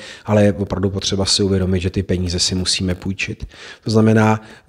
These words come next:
to budeme splácet. Budeme to splácet my, budou to splácet naše děti a pokud to takhle půjde dál, tak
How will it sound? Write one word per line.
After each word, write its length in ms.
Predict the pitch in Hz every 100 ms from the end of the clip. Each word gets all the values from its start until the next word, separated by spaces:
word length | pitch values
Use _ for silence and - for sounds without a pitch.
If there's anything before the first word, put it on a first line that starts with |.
| -
to 260 | 123 120 101
budeme 300 | 107 104 101
splácet. 560 | - 87 82 92 -
Budeme 160 | 98 117
to 80 | 120
splácet 480 | - 113 107 98 92
my, 280 | 98 113
budou 180 | 113 107
to 100 | 104
splácet 440 | 107 - 104 - 107
naše 280 | 113 -
děti 380 | 95 95 - 117
a 40 | 113
pokud 240 | 104 -
to 120 | 113
takhle 240 | 107 107 110
půjde 240 | 123 107
dál, 380 | 90 90 101 117
tak 280 | - 107